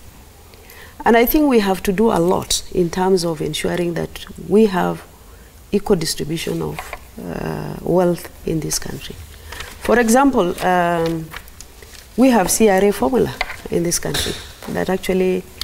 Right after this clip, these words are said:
uh, gives direction in terms of how, uh, national budget or national care can be distributed. Is it really equal? That is the question we need to ask ourselves.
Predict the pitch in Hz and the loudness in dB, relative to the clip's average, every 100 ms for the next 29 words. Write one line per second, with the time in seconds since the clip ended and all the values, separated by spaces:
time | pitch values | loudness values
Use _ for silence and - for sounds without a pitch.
0 | - - - - - 85 160 160 156 156 | -14 -16 -20 -14 -4 -2 0 0 0 -2
1 | 156 147 - - - - - - - - | -2 -6 -10 -20 -20 -18 -18 -14 -12 -8
2 | 165 196 175 165 160 240 - 160 151 147 | 2 2 4 2 4 2 2 0 0 0
3 | 175 175 160 151 143 165 165 160 - - | 0 0 0 -2 -2 -2 0 -4 -10 -20
4 | - - - - 80 - - - - 175 | -20 -14 -6 -4 -2 -4 -8 -12 -2 2
5 | 180 - 160 151 170 165 165 - 151 156 | 2 0 -2 -2 -2 -2 -2 -2 -2 -4
6 | - - 165 - 156 147 160 - - - | -6 -6 -8 -6 -6 -6 -8 -10 -16 -20
7 | - - - - - 147 - 151 226 - | -20 -20 -20 -8 -2 -2 0 2 2 0
8 | - - - - - - - - - - | -6 -12 -20 -20 -20 -20 -20 -20 -20 -20
9 | - - 214 175 196 - 185 180 254 - | -20 -2 2 4 4 4 2 4 2 2
10 | 147 - - - - - - - - 185 | -4 -6 -12 -16 -16 -18 -20 -20 -6 -2
11 | - 165 - 170 - 170 - 160 170 - | -2 -2 -2 -2 0 -2 -2 -4 -4 -6
12 | - - - - - - | -6 -8 -8 -8 -8 -10